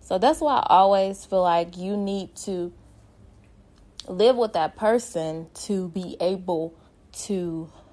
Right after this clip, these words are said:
figure out if they are the one that you wanna spend your, the rest of your life with. But the thing about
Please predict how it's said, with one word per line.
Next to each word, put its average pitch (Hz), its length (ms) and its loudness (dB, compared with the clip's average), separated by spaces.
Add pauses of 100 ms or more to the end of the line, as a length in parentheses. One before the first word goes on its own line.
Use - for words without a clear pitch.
(320)
figure 247 420 2
out 160 220 4
if 170 160 -8
they 175 180 0
are 165 140 0
the 156 100 -4
one 165 220 -4
that 160 180 -10
you 170 80 -6
wanna 151 160 -8
spend 160 340 -10
your, 156 100 -10 (300)
the 170 80 -4
rest 175 240 0
of 160 80 -12
your 156 160 -4
life 151 340 -2
with. 139 220 -6 (1000)
But 185 580 4 (100)
the 190 140 -2
thing 247 600 -2
about 185 600 4